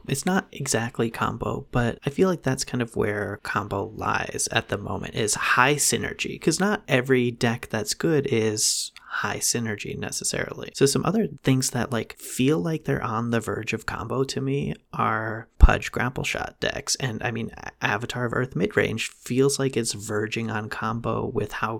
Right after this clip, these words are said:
quickly it can close out the game when it has a few of the right cards in hand. It can, like, do some things, stabilize, and it's like, "Okay,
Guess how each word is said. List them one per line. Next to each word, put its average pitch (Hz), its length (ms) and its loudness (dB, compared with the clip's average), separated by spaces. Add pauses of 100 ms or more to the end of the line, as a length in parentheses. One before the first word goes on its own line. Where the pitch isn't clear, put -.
quickly - 440 2
it 120 120 -2
can 110 240 -4
close 113 420 -2
out 107 240 -2
the - 120 -2
game 107 380 -4
when 101 160 -4
it 104 140 -4
has 113 720 -4
a - 80 -2
few 117 180 2
of 107 120 -2
the - 80 -2
right - 240 -4
cards - 320 -2
in - 80 -12
hand. - 280 -12
It - 80 -10
can, 104 140 -6
like, - 240 -4 (160)
do 117 140 2
some 113 160 -2
things, 110 320 -6
stabilize, 131 760 2
and 117 100 -4
it's 127 120 -6
like, 117 160 -8
"Okay, 135 200 -2